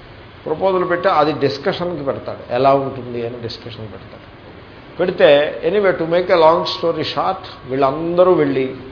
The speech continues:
ఆ వర్షంలో తడుస్తూ ఆ ర-, ఆ బ-, కారు ఎక్కి అది సరిగ్గా ఇబ్బంది పడి వెళ్ళి హోటల్కి వెళ్ళి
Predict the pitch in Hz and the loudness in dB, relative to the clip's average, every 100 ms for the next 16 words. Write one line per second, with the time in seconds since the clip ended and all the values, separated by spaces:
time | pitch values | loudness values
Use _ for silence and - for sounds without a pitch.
0 | - - - - 131 131 135 127 165 165 | -18 -20 -12 0 2 4 2 0 0 2
1 | 160 139 143 143 - 147 143 135 127 123 | 2 2 0 -4 -4 2 4 4 4 2
2 | 127 127 123 123 120 127 123 127 139 143 | 2 0 0 -2 -4 -6 -4 0 0 0
3 | 110 - 131 135 127 117 117 120 135 131 | -4 -6 -4 -4 -4 -4 -6 0 0 0
4 | 117 113 139 143 131 127 117 127 135 110 | -2 -2 -2 0 -2 -2 -2 -2 -2 0
5 | 123 143 139 127 117 117 113 | -2 -2 -4 -4 -2 -4 -6